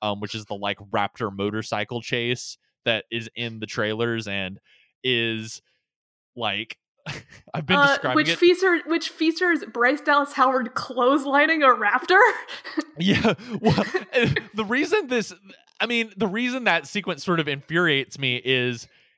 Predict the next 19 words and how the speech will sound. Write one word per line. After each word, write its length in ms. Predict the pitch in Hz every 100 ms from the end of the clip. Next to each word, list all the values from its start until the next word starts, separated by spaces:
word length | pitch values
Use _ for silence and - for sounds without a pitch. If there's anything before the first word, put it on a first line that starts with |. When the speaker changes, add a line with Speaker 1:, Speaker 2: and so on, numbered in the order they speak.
| _
Speaker 1:
it 100 | 165
is, 180 | 180 180
like, 420 | 156 151 139 127 - _ _ _
really 540 | 139 120 156 185 190
choppy 560 | 175 - 170 156 180 147
editing 400 | - 139 139 147 139
that's, 160 | 117
like, 140 | 135 -
all 260 | 131 147 151
in 120 | 131
close-ups 600 | - 143 139 - 143 120
and, 100 | 123
like, 160 | 123 117
the 100 | 123
camera 360 | - 139 143
is 100 | 131
constantly 460 | - 143 131 143 127
shaking, 500 | - 131 120 135 135
and 280 | 120 117